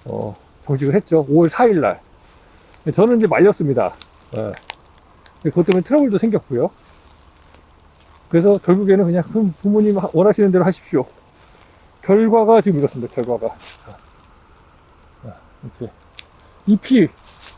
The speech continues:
진하지를 못하고 이렇게 약간 흐리멍텅합니다. 예. 물론 이게 이제 그 이제 활착되는 과정에서,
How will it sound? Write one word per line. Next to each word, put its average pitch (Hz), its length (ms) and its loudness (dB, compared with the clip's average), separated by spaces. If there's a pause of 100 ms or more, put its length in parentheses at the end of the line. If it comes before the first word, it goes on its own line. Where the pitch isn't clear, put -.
(520)
진하지를 269 420 2
못하고 160 420 -2 (360)
이렇게 156 300 -4 (1160)
약간 185 340 2 (160)
흐리멍텅합니다. 202 920 2 (100)
예. 127 120 -8 (1700)
물론 214 240 2
이게 202 180 2
이제 185 420 2 (1000)
그 151 440 -4 (240)
이제 143 100 -12
활착되는 262 560 0
과정에서, 143 680 0